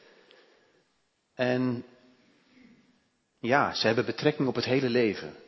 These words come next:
God heeft te maken met je huis, je tuin en je keuken. God geeft die Israëlieten do's en don'ts mee, om ze zo een echt,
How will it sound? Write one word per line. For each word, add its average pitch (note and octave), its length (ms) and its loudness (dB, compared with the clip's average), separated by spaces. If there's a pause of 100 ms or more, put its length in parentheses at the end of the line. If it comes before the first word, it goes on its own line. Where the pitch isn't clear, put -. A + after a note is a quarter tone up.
(400)
God - 280 -2
heeft B2 220 0
te - 80 0
maken A2 360 -2
met G#2 180 -4
je G2+ 80 -2
huis, A2+ 680 0 (140)
je - 180 -12
tuin A#2+ 540 -2
en G#2 120 -8
je F#2 80 -8
keuken. A2+ 500 0 (2250)
God A#2 140 -4
geeft - 380 4 (360)
die C3 160 -8
Israëlieten D#3+ 800 2 (580)
do's E3 640 4
en C3 240 2
don'ts C#3+ 420 6
mee, D3 420 0 (760)
om D#3 160 6
ze D3 180 4
zo F#3+ 380 12
een D#3 120 4 (520)
echt, - 480 2